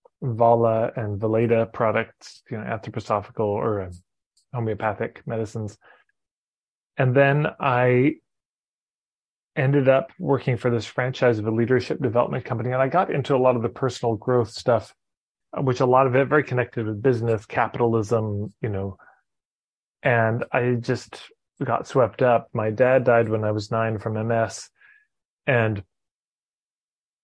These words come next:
the, uh, so I think that was me trying to father myself. I was trying to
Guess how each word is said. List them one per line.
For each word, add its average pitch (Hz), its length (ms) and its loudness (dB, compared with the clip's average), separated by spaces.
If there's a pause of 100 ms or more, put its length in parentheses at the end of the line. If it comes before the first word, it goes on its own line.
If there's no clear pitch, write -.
(120)
the, 117 440 2
uh, 110 340 2 (1900)
so 131 180 2
I 113 60 2
think 147 220 2
that 139 120 0
was 120 160 4
me 120 160 0
trying 110 240 -4
to - 80 -10
father 117 280 4
myself. 101 440 -2
I 110 60 2
was 110 140 -2
trying 113 200 -4
to 104 280 -2